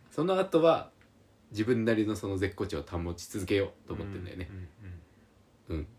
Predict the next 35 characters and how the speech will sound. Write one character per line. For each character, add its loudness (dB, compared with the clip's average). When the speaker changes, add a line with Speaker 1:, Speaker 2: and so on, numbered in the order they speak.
Speaker 1:
な -2
ん 0
で 0
す。 -10
は -8
い。 -6
だ -12
か -8
ら -8
五 0
年 0
は -4
な -4
ん -4
と -8
か -6
遊 -4
ば 0
ず -4
に、 -6
遊 0
ば 6
ず 0
っ -2
て -10
い -6
う -12
言 -8
い -10
方 0
も -2
変 -6
だ -6
け -8
ど、 -2